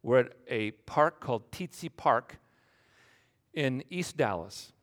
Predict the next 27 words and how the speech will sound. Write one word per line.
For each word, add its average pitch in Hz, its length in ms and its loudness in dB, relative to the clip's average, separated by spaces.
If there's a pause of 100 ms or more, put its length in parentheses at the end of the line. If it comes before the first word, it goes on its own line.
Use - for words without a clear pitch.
(880)
And 127 240 0
there 135 280 2
is 117 120 -4
this 117 320 -2 (260)
big 170 500 2
dog 123 480 6
that 110 140 -4
runs 160 720 0 (160)
into 156 300 -6
the 127 100 -6
park. 120 400 0 (600)
Dog 208 240 4
wasn't 202 240 -4
gonna 190 140 -2
hurt 190 200 2
anybody. 123 460 0 (640)
He's 147 120 -8
a 147 40 -8
big 139 320 2
dog, 107 240 2
and 104 100 -8
Sarah 175 180 2
wasn't 143 240 -4
used 139 180 -8
to 131 60 -8
big 117 220 -4
dogs. 90 440 -8